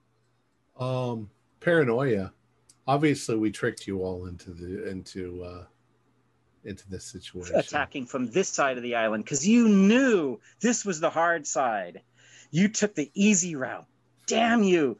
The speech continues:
Speaker 2: Mister Musin, Ji Jung Chao, and Doctor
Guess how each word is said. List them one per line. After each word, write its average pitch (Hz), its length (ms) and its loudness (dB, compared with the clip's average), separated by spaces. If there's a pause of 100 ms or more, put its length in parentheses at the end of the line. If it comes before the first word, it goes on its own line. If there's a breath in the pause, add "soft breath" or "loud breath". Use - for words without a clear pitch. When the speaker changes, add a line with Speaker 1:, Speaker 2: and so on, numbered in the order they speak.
(380 loud breath)
Speaker 2:
Mister 190 480 2
Musin, 180 1120 0 (580)
Ji 196 280 -2
Jung 170 680 0
Chao, 165 540 0
and 131 520 -6
Doctor 170 460 0